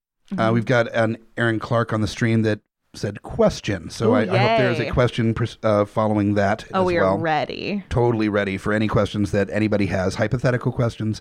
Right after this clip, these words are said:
Speaker 2: Mm-hmm.
Speaker 1: uh, for us to answer here.
Speaker 2: Do you wanna hit me with your first question, and then we can give them time to
Speaker 1: Absolutely.
Speaker 2: type it out?
Speaker 1: Yeah. Um, my first question is actually gonna be quarantine related.
Speaker 2: Good.
Speaker 1: Um, and what it is basically is that if you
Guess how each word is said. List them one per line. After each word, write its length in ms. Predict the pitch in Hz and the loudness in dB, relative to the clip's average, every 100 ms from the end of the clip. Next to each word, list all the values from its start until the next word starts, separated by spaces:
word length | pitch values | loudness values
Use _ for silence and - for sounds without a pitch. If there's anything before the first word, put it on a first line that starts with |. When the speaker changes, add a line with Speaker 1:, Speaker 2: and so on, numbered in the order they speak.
| - | -6
Speaker 2:
Mm-hmm. 240 | 202 208 226 - | -4 -2 -2 0
Speaker 1:
uh, 160 | 107 | 0
for 240 | - 117 113 | 0 -2 -2
us 160 | 110 | -4
to 120 | 120 | -4
answer 360 | 110 104 101 98 | -2 -2 0 -2
here. 300 | 107 95 104 - - | -2 -2 -2 -6 -8
Speaker 2:
Do 80 | 240 | -2
you 40 | |
wanna 120 | 240 | 0
hit 140 | 240 180 | 0 0
me 100 | 196 | -2
with 160 | 196 | -4
your 140 | 190 196 | -2 -2
first 240 | 214 220 | -2 -4
question, 400 | - 240 269 269 | -2 -2 -2 0
and 120 | 220 | 0
then 200 | 180 180 | 0 0
we 80 | 185 | 0
can 100 | 196 | 0
give 140 | 185 180 | 0 0
them 180 | 175 | -2
time 260 | 175 180 175 | -4 -10 -8
to 40 | 139 | -6
Speaker 1:
Absolutely. 440 | 139 - 180 117 | -6 -6 -4 -2
Speaker 2:
type 40 | |
it 60 | - | -2
out? 180 | 180 208 | -2 0
Speaker 1:
Yeah. 400 | 113 107 117 120 | 0 0 0 0
Um, 180 | 120 131 | 0 0
my 140 | 143 | 2
first 220 | 190 190 | 2 2
question 280 | 165 147 143 | 2 2 2
is 120 | 123 | 2
actually 380 | 131 - 127 117 | 0 0 -2 -2
gonna 300 | 107 120 123 | 0 2 2
be 160 | 123 110 | 0 -4
quarantine 640 | - 107 110 113 127 131 | -2 0 2 2 2 4
related. 460 | 127 135 143 180 - | 4 4 4 2 -4
Speaker 2:
Good. 440 | 180 180 147 156 175 _ _ - | 0 2 2 -2 -10 _ _ -2
Speaker 1:
Um, 340 | 127 117 110 113 | 2 2 0 0
and 240 | 123 120 117 - | -2 0 -2 -2
what 180 | 143 | 0
it 80 | 131 | 2
is 140 | 127 117 | 0 0
basically 600 | 117 113 113 117 113 107 | -2 -2 -4 -4 -2 -2
is 160 | 104 | 0
that 220 | 110 101 101 | 2 2 2
if 260 | 117 - | -4 -4
you 720 | 117 131 165 185 185 - - | -4 2 4 4 2 -2 -8